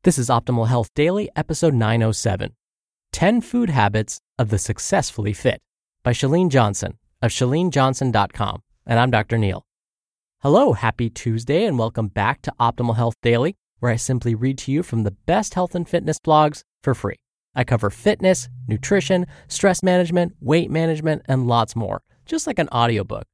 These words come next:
but from a bunch of different authors, and always with permission from the sites. Now, we have a bunch of shows in our network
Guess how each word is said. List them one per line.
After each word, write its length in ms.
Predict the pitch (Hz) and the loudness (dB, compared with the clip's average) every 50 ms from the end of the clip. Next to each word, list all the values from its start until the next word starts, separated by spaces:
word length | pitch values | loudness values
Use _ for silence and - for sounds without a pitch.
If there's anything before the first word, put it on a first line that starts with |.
| _ _ _ _ - | _ _ _ _ 4
but 180 | 226 262 277 - _ _ | 4 4 2 -2 _ _
from 160 | - 135 127 117 | -6 -2 -2 0
a 60 | 107 | 0
bunch 180 | 113 113 101 | 0 0 -2
of 80 | 113 101 | -2 -4
different 220 | 104 - - 120 | -6 -6 -2 -2
authors, 440 | 127 143 147 - - 98 104 - - - _ _ _ _ - | 0 0 0 -2 -4 -8 -8 -10 -12 -14 _ _ _ _ -6
and 160 | 135 131 131 - _ | -4 -4 -4 -4 _
always 460 | - 175 202 196 156 135 117 104 101 | 4 6 6 6 6 4 4 2 2
with 160 | 110 98 - | -2 -4 -2
permission 400 | - 113 104 113 110 - 107 98 | -4 -2 -2 -2 -2 -4 -4 -4
from 140 | 87 95 95 | -4 -4 -4
the 80 | 104 98 | -6 -4
sites. 420 | - - 143 104 - - - - - _ _ _ _ _ _ _ _ _ - - - | -2 0 0 -2 -2 -6 -14 -20 -20 _ _ _ _ _ _ _ _ _ -20 -6 -2
Now, 120 | 156 151 | 0 2
we 140 | 151 214 240 | 2 2 0
have 140 | 269 285 262 | 0 0 0
a 60 | 190 | 0
bunch 360 | 127 - - 170 208 220 - | -2 0 0 0 0 0 0
of 80 | 196 - | -2 -2
shows 300 | - - 202 202 185 165 | -2 0 0 0 2 2
in 100 | 160 151 | 2 2
our 100 | 147 151 | 2 2
network 400 | 165 190 - 147 143 139 127 | 2 0 2 2 2 2 2